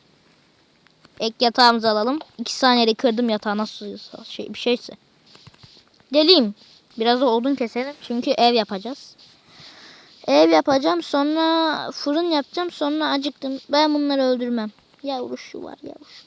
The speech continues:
Çok tatlış bir yavruşu var. Şurada tam ortada duralım.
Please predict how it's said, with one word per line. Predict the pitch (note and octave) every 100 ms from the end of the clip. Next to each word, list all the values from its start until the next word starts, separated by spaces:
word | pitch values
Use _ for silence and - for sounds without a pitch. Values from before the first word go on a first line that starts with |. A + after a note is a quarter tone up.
| _
Çok | E4+ - _
tatlış | C#4+ C4 C#4 - C4
bir |
yavruşu | B3+ A#3+ A#3 - B3
var. | G#3 G#3+ - - - - - - _ _ - - - - - - - - - _ - - - _ - _ _ _ _ - - _ _ _ - - _ _
Şurada | - B3 A#3 G#3+
tam | - D#4 E4
ortada | C4 - A#3 A3
duralım. | G3 G3+